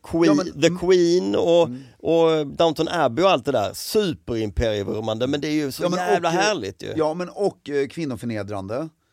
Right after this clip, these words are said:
Speaker 1: Ja.
Speaker 2: Och massa såna kritik
Speaker 1: Ja.
Speaker 2: har ju Bond fått. Jag läste det här, alltså, nu idag.
Speaker 1: Ja.
Speaker 2: Och, eh, vilket stämmer ju.
Speaker 1: Ja.
Speaker 2: Men kör det då.
Speaker 1: Ja, men precis. Det, men, men, men Storbritannien står ju för, det är väl det jag skulle komma fram till,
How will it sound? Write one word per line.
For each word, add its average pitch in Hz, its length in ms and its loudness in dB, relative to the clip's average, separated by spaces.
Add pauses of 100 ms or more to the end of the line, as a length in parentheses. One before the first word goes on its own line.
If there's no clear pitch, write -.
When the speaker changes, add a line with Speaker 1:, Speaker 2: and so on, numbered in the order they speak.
Speaker 1:
Ja. 127 360 2
Speaker 2:
Och 156 200 -2
massa 151 320 -2
såna 113 280 -8
kritik 110 200 -4
Speaker 1:
Ja. 123 160 -2
Speaker 2:
har 120 80 -6
ju 120 60 -6
Bond 107 200 -8
fått. 127 100 -6
Jag 131 80 -2
läste 139 260 -2
det 117 40 0
här, 113 80 -4
alltså, 110 180 -8
nu 131 140 -4
idag. 104 160 -2
Speaker 1:
Ja. 131 200 -2 (600)
Speaker 2:
Och, 143 340 -6
eh, 123 260 -4 (120)
vilket 170 220 -4
stämmer 87 300 -4
ju. 143 180 -12
Speaker 1:
Ja. 127 320 -2 (300)
Speaker 2:
Men 185 300 -4 (180)
kör - 200 -8
det - 60 -16
då. 117 100 -16 (580)
Speaker 1:
Ja, 170 140 4
men 208 160 0
precis. 147 560 -4
Det, 156 140 -2 (180)
men, 175 240 2
men, 180 160 0
men 180 100 0
Storbritannien 165 500 -2
står 151 360 2
ju 139 80 2
för, 131 460 0
det 135 100 -2
är 147 40 0
väl 151 100 -4
det 147 80 0
jag 143 100 0
skulle 143 180 -10
komma 139 180 -2
fram 135 160 -2
till, 107 180 -10